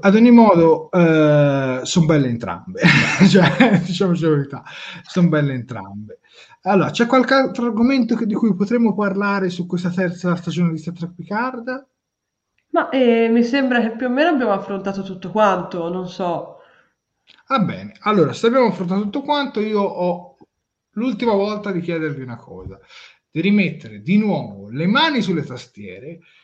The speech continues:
Speaker 1: e di dare un voto da uno a dieci all'intera serie, non soltanto la terza stagione, l'intera serie, e qui <laughs> si fa più difficile,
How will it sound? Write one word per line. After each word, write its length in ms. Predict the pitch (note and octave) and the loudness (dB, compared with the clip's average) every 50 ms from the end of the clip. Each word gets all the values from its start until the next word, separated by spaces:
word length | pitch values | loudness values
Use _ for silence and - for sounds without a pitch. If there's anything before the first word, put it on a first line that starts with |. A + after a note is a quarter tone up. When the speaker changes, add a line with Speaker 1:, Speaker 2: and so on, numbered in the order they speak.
| _ _ _ | _ _ _
Speaker 1:
e 100 | - D#3 | -10 -8
di 80 | F3 G3 | -6 -4
dare 220 | G3 A3 G#3+ G#3+ | -2 -2 -2 -2
un 300 | G#3+ G#3+ G#3+ G#3+ G3+ F3+ | -2 -2 0 0 0 0
voto 520 | F3 - - E3+ D#3+ C3+ A#2 - A2+ A2 A2 | 2 0 0 0 0 -2 -6 -10 -16 -18 -16
da 200 | A#2 D3 E3 F3 | -10 -6 -4 -2
uno 280 | F#3+ A3 B3 A#3 F#3+ D#3+ | -2 -2 -2 -2 -2 -2
a 60 | D3+ | -4
dieci 600 | D3 C#3 D#3 F3 F#3 G#3 A#3 A#3 - - - A3 | -4 -4 -2 -2 -2 -2 -4 -4 -6 -6 -4 -2
all'intera 1000 | G3+ - E3 E3 E3+ F#3 G3+ C4+ D#4 E4+ E4+ D4 - - A3 G#3 G#3 G#3+ G#3+ A#3 A3+ | -2 0 0 0 0 0 0 0 0 0 -2 -4 -6 -4 -2 -2 -2 0 -2 -6 -6
serie, 640 | - E3+ C#3 A#2+ - F2+ F#2 G2 A#2+ B2+ - _ _ _ _ _ _ _ _ _ _ _ _ _ _ _ _ _ _ _ | -6 -10 -12 -12 -12 -16 -20 -20 -20 -20 -20 _ _ _ _ _ _ _ _ _ _ _ _ _ _ _ _ _ _ _
non 520 | - E3 F3 F#3+ G3 G#3+ A#3 B3+ C4+ B3+ | -4 0 0 2 2 2 0 0 -2 -2
soltanto 1120 | - C4 B3+ B3 G3+ - F#3+ F3 E3+ E3+ E3+ F3 F3 - F3+ F3 F3+ F3+ F3 - - _ _ _ _ _ _ _ _ _ _ _ _ _ - | -2 -2 -2 -2 -2 -4 -4 -2 -2 -2 -2 -4 -4 -4 -4 -2 -2 -2 -4 -6 -14 _ _ _ _ _ _ _ _ _ _ _ _ _ -12
la 160 | D3 D#3 D3 | -10 -8 -6
terza 260 | D3+ D3+ C#3+ - D3 C#3+ | -6 -6 -8 -8 -10 -14
stagione, 440 | - D3 A#2+ G#2+ G2 F#2+ G#2 A#2 | -12 -12 -14 -14 -14 -16 -14 -12
l'intera 720 | B2 D3 E3+ G3+ A3+ A#3 G3 F3 - D#3 C#3 C#3+ D3+ D3 | -6 -2 -2 0 0 0 -2 -4 -4 -6 -6 -6 -6 -8
serie, 560 | D3 - - E3+ - - E2+ F2+ G#2 B2+ _ _ | -8 -10 -14 -18 -20 -20 -20 -20 -20 -20 _ _
e 140 | _ - D3+ | _ -18 -18
qui 380 | - - D#3+ D#3+ D3 D#3 D3+ _ - | -16 -8 -6 -4 -4 -4 -6 _ -10
<laughs> 920 | D3+ C#3+ - - A3 - - - - - - - - C#3+ - - G#3 - | -8 -4 2 2 2 2 2 -4 -10 -12 -10 -6 -6 -4 0 4 2 2
si 240 | - - - G3+ | 2 0 -2 -2
fa 240 | E3+ C#3+ E3 D#3+ E3+ | -2 -2 -2 -4 -6
più 180 | D#3 - G3+ E3 | -6 -4 -6 -6
difficile, 840 | C#3 E3 E3 C#3+ - _ - B2+ - - C#3 - - C3+ A#2+ B2 | -4 -4 -6 -8 -8 _ -16 -14 -12 -12 -14 -14 -14 -14 -16 -16